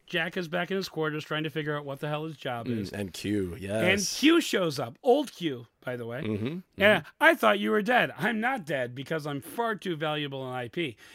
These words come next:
Speaker 1: Anyway, um,
Speaker 2: Right, exactly.
Speaker 1: so he shows
Speaker 2: John de
Speaker 1: up.
Speaker 2: Lancey was like, "I'll have this written into my contract
Speaker 1: Yeah.
Speaker 2: if I'm gonna reappear."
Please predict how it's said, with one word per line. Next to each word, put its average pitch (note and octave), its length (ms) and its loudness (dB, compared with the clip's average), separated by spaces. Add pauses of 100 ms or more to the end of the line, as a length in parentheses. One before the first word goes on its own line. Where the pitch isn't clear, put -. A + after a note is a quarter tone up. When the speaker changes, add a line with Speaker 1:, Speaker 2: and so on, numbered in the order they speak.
Speaker 1:
Anyway, A#3 340 0 (380)
um, F#3 180 6
Speaker 2:
Right, F#2+ 160 4
exactly. F#2+ 480 2
Speaker 1:
so E2+ 60 -8
he A3+ 220 0
shows - 180 2
Speaker 2:
John D#3+ 180 12
de C#3+ 80 10
Speaker 1:
up. C#3 60 8
Speaker 2:
Lancey D3+ 300 10
was C#3+ 200 8
like, B2+ 320 8
"I'll B2+ 320 12
have A2+ 220 6
this D3 200 4
written G2+ 220 0
into G2+ 220 -2
my A2+ 180 2
contract G2+ 560 -2
Speaker 1:
Yeah. E3+ 640 4
Speaker 2:
if A#2+ 160 2
I'm A#2+ 120 10
gonna A#2+ 140 12
reappear." A#2 600 6